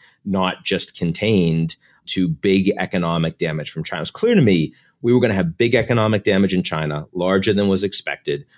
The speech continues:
They were lying about some of their numbers, particularly Shanghai and Beijing.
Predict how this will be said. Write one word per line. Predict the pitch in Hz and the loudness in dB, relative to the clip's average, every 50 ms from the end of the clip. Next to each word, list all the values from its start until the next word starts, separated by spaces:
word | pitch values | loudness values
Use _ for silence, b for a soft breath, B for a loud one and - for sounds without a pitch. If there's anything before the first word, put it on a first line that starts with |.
| b _ | b _
They | - | -6
were | 80 85 85 | -4 -2 0
lying | 85 82 85 85 90 92 92 | 0 0 0 0 2 2 2
about | 90 92 90 85 - | 2 0 -2 -2 -2
some | - 92 90 | -2 -2 0
of | 87 | 0
their | 92 92 | 2 2
numbers, | 92 87 82 80 78 71 78 78 76 - - | 2 2 0 0 -2 -2 -2 -4 -4 -4 -6
particularly | - - - - 95 95 - 98 95 92 | -8 -10 -8 -6 -6 -6 -4 -4 -4 -2
Shanghai | - - 95 85 82 82 80 80 80 82 | -2 -2 -2 -2 -2 -4 -4 -4 -4 -2
and | 82 85 80 | -2 -2 0
Beijing. | 85 82 82 80 - - 82 76 73 73 73 73 | 0 0 0 0 0 -2 -4 -4 -6 -8 -10 -12